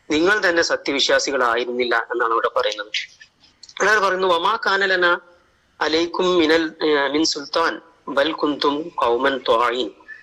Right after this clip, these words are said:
അതായത് ഞങ്ങൾക്ക് നിങ്ങളുടെ മേലെ ഒരു അധികാരം ഉണ്ടായിരുന്നില്ലല്ലോ, നിങ്ങൾ ഞങ്ങളുടെ അനുയായികളായി എന്ന് നിങ്ങൾ പറയുന്നത് ശരിയാണ്, പക്ഷെ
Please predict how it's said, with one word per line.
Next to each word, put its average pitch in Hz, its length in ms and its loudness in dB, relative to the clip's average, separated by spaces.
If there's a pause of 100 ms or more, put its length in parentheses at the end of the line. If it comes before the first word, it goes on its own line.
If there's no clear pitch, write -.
(220)
അതായത് 160 540 -2
ഞങ്ങൾക്ക് 170 680 0
നിങ്ങളുടെ 160 320 2
മേലെ 147 220 0
ഒരു 139 80 2
അധികാരം 135 460 2
ഉണ്ടായിരുന്നില്ലല്ലോ, 120 720 -2 (440)
നിങ്ങൾ 127 240 0
ഞങ്ങളുടെ 143 380 0
അനുയായികളായി 147 640 0
എന്ന് 160 180 -4
നിങ്ങൾ 147 240 -2
പറയുന്നത് 151 400 0
ശരിയാണ്, 127 480 -4 (760)
പക്ഷെ 220 340 0